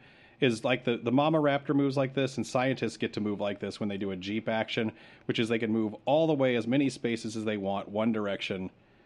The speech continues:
and stop at that point. If you're gonna turn, you have to stop and do another move action. So I got,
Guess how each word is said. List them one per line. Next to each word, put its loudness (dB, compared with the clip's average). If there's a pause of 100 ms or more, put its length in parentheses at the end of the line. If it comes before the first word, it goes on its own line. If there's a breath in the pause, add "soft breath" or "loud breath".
(320 soft breath)
and -2 (560)
stop -2
at -8
that -4
point. -18 (220)
If -8
you're 0
gonna 0
turn, 2
you -2
have -2
to -8
stop -4
and -6
do -6
another -6
move -8
action. -12
So -4
I 0
got, -2